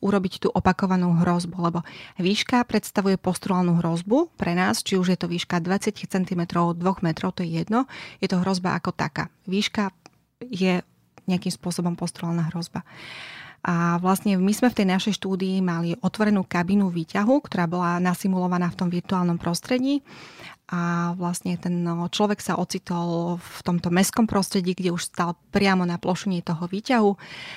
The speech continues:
a bol potom vyvezený do výšky dvadsať metrov a do štyridsiatich metrov. Vo všetkých týchto, o, výškach prebehli vlastne merania a také komplexné. Čiže ako som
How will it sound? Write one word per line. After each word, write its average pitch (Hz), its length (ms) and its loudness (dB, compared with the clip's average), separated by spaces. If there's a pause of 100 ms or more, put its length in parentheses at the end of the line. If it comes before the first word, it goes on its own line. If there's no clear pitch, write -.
(220)
a 165 320 -2
bol 190 320 2
potom 185 240 2
vyvezený 175 800 0
do 175 160 0
výšky 170 320 -4
dvadsať 175 560 -2
metrov 202 480 2 (240)
a 175 80 2
do 185 80 6
štyridsiatich 180 800 0
metrov. 165 400 -2 (400)
Vo 185 160 0
všetkých - 400 -4
týchto, 214 240 0
o, 170 480 0
výškach 202 640 0
prebehli 175 480 2
vlastne 180 480 -2
merania 208 480 4
a - 160 -6
také - 240 -2
komplexné. 175 720 -2
Čiže 175 240 -4
ako 180 160 -6
som 180 180 -2